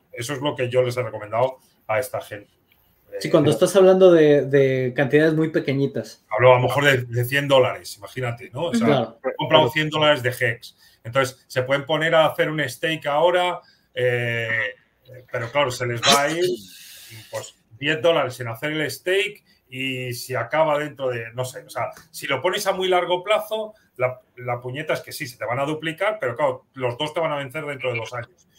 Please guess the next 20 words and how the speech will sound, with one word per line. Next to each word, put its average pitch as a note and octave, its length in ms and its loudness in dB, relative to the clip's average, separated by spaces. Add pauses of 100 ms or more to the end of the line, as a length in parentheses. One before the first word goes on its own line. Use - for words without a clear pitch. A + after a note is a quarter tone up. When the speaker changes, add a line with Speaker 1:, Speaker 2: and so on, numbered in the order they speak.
(140)
Speaker 1:
Y A#2+ 80 -8
yo C3 100 0
lo C#3 140 -2
que D3 80 -6
les C#3 160 -6
decía B2+ 360 -4
es, G2 200 -10
mira, B2 260 -4 (260)
si - 800 -18
quieres D3+ 260 -4
tener E3 240 -2
así D#3 240 -2
como A#2 220 -8
más, B2+ 300 -2 (160)
o - 40 -20
sea, A#2+ 260 0 (400)
eh, A#2 240 -12
Speaker 2:
Más D#3+ 140 2
Speaker 1:
como F3 100 0
Speaker 2:
flexibilidad. D3+ 520 6